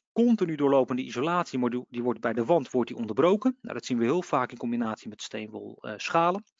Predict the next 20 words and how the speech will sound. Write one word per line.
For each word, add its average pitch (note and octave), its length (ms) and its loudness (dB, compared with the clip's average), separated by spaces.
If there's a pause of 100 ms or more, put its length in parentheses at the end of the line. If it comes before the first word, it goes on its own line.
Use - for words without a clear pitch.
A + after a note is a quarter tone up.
(920)
Nou, B2 160 2
dan C#3+ 100 4
hebben D3+ 40 2
we D3 160 0
nog E3 120 4
deze F#3 140 2
twee F3 220 2
varianten, D3 640 0
Local D3 420 -2
Sustained B2 460 -4
of B2 140 -18
Local B2 360 -4
Interrupted. A#2+ 520 -6
En G#2+ 100 -12
dat A#2+ 180 -6
zijn C3+ 180 -2
isolatiematerialen A#2 1040 -2
die A2+ 100 -6
eigenlijk G#2 380 -6
altijd D3 680 0